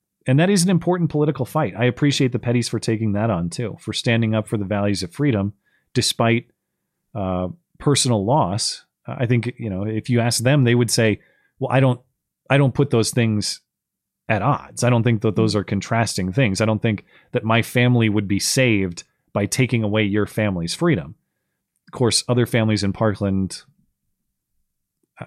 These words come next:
I don't wanna misrepresent them, but do seem to think that, that if only people disarmed your family,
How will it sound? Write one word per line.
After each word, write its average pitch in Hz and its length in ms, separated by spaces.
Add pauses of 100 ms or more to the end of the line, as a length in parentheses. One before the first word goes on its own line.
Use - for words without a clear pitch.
(100)
I 104 80
don't 95 100
wanna 101 140
misrepresent 120 680
them, 139 140
but 160 220 (220)
do 214 200
seem 110 360
to 120 100
think 107 260
that, 82 200
that 113 100
if 117 120
only 131 460 (1120)
people 143 280
disarmed 127 500
your 120 180
family, 85 520